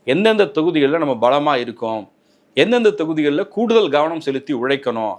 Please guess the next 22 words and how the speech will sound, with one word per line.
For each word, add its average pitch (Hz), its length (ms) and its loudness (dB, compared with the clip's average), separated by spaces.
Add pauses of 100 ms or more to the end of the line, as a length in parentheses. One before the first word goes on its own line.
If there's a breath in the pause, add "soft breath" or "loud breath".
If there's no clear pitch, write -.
(140)
அந்த 202 320 0
மாதிரி 175 320 0
வேலைகளையும் 139 640 -2 (240)
ஆதவ் 156 320 2
அர்ஜுனா 120 380 -6
தலைமையிலான 110 640 -8
குழுவினர் 123 400 -4
தொடங்கியிருப்பதா 117 540 0
சொல்றாங்க. 110 400 0 (680 soft breath)
இந்த 202 240 4
வேலைகள்ல 185 560 2
புசி 139 280 -4
ஆனந்த், 202 320 0 (260)
ஆதவ் 147 260 2
அர்ஜுன் 120 260 -6
ரெண்டு 170 260 0
பேருமே 165 320 0
கோஆர்டினேட் 147 480 0
பண்ணி 131 140 -4
ஒர்க் 123 220 -2
பண்ண 117 140 -6
சொல்லியிருப்பதாகவும், 107 760 -2